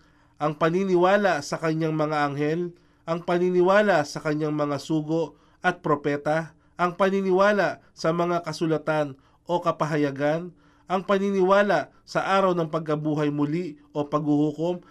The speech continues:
at ang paniniwala sa Kadar, Tadhana. Ang isang tao na nagkasala ng kafur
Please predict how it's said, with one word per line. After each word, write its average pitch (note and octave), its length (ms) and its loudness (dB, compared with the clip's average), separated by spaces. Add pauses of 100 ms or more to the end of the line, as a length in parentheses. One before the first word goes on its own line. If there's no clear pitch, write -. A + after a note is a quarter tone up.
(180)
at F3+ 320 0
ang G#3+ 240 4
paniniwala D3 840 0 (200)
sa G3 240 0
Kadar, C3 600 0 (600)
Tadhana. D3 640 0 (640)
Ang F#3+ 280 2
isang E3+ 280 -2
tao G#3 600 0 (200)
na D#3 80 -2
nagkasala D#3+ 800 2
ng G3+ 160 0
kafur E3+ 640 -4